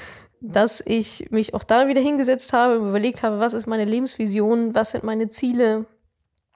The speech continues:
Steht da Familie drauf? Ja, steht Familie drauf. Wie genau soll es denn dann aussehen? Wie hätte ich es denn gerne? Und es gibt auch genug Menschen, die sagen, "Ey, mir ist meine Arbeit so wichtig, ich möchte die ganze Zeit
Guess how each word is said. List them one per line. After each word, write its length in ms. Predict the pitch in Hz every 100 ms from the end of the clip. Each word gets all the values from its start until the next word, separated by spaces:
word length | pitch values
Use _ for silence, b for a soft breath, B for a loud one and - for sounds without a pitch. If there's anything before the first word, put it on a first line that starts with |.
| _ _ _ _ B B B B B B
Steht 320 | - - 214
da 80 | 226
Familie 440 | - 220 220 214
drauf? 480 | 208 208 220 247 -
Ja, 260 | - 214 214
steht 180 | 214 -
Familie 360 | 214 208 208
drauf. 360 | - 214 233 226
Wie 200 | 220 240
genau 440 | 240 220 214 220 220
soll 240 | 214 208
es 120 | 208
denn 160 | - 202
dann 160 | 202
aussehen? 640 | - 240 247 247 240 214 185
Wie 100 | 220
hätte 280 | - 254 247
ich 100 | -
es 180 | -
denn 200 | - 226
gerne? 300 | 214 214 226
Und 80 | 226
es 120 | 208
gibt 220 | - 214 -
auch 180 | -
genug 480 | - 226 285 294 - 359 b b b b _
Menschen, 380 | 220 240 233 233
die 100 | 226
sagen, 340 | 220 214 220 214 -
"Ey, 300 | 220 220 208
mir 220 | 208 226
ist 120 | 226
meine 220 | 226 220 226
Arbeit 240 | 220 214
so 180 | 226 226
wichtig, 440 | 226 - 220 208
ich 140 | 208 220
möchte 280 | 226 -
die 80 | 226
ganze 240 | 220 220 220
Zeit 200 | 214